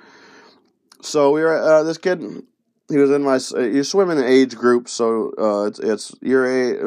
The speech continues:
it's like a two-year gap, so you'll have, like, the eight and unders, uh, the nine, ten, the ten, eleven, twelve, thirteen, and then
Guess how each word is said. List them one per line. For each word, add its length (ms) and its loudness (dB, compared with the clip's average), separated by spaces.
it's 140 -6
like 220 -4
a 60 -4
two-year 420 -2
gap, 360 -4
so 120 -6
you'll 200 -2
have, 120 -4
like, 220 -6
the 120 -4
eight 180 0
and 80 -6
unders, 760 -4
uh, 240 -2
the 100 -6
nine, 300 -2
ten, 420 -4
the 80 -4
ten, 300 -4
eleven, 760 -4
twelve, 560 -4
thirteen, 920 -6
and 180 -8
then 320 -8